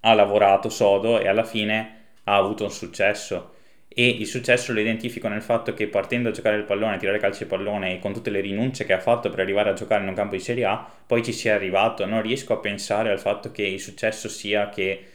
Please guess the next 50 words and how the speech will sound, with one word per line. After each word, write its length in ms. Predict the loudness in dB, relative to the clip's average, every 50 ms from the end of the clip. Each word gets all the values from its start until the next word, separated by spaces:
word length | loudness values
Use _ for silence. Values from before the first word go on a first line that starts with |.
| -20 -20 -20 -20 -6
adesso 880 | -2 0 2 4 2 2 2 -2 0 2 2 2 0 -2 -10 -18 -20 -20
chi 120 | -8 2 2
è 60 | 4
arrivato 260 | 4 4 2 0 0
in 60 | -2
Serie 220 | -8 -4 0 2 2
A 100 | 2 2
può 120 | 0 0
permettersi 680 | 0 0 -2 -2 -4 -6 -6 -8 -8 -6 -6 -6 -6 -4
venti 300 | -4 -4 -6 -6 -6 -6
Lamborghini. 640 | -4 -4 -4 -4 -6 -6 -6 -8 -6 -6 -6 -6 -6
Non 160 | -6 -4 -2
riesco 580 | -2 -2 -4 -2 -2 -2 -2 -2 -4 -8 -16 -20 -20 -20 -20 -20 -6 0
a 180 | 2 2 2
concepire 520 | 2 0 -2 -2 -2 -8 -4 0 0 0 2
quello 220 | 2 2 2 2
come 160 | 0 -2 -4
successo. 440 | -4 -8 -12 -4 -2 -2 -2 -2 -8
Successo 500 | -10 -12 -10 0 2 2 2 2 0 -2
è 40 | -2
pensare 420 | 0 -4 -6 -4 0 0 0 0
che 100 | -2 -4
sei 160 | -6 -4 -6 -2
partito 460 | 0 -2 -2 -2 -4 -6 -6 -6 -6
tirando 320 | -4 -2 -2 -2 -2 -2
calci 260 | 0 0 0 0 0
a 60 | -4 -6
un 60 | -2
pallone 360 | 0 0 2 2 0 0 0
a 60 | -2
tre 160 | 0 0 2
anni 580 | 2 2 2 0 -2 -2 -4 -6 -6 -8 -10 -18 -20 -20 -8 -4
e 100 | -4 -2
sei 180 | 2 4 4
arrivato 680 | 4 4 2 2 2 2 2 0 0 -2 0 0 0 0
a 320 | 0 2 2 2 2 2 0
giocare 340 | -6 -6 -2 0 0 2
in 100 | 0 -2
uno 140 | -4 -4 -6
stadio 320 | -6 -4 -2 -2 0 0 0
con 100 | 0 -2
la 60 | -2
gente 180 | -4 -6 -6
che 80 | -8 -8
tifa 220 | -10 -12 -12 -12
per 160 | -8 -6 -8 -2
te. 220 | 0 0 0 0 0
Quello 220 | -2 -2 0 0
è 40 | -2
successo. 680 | -2 -4 -12 -8 -4 -2 -2 -2 -2 -6 -10 -12 -12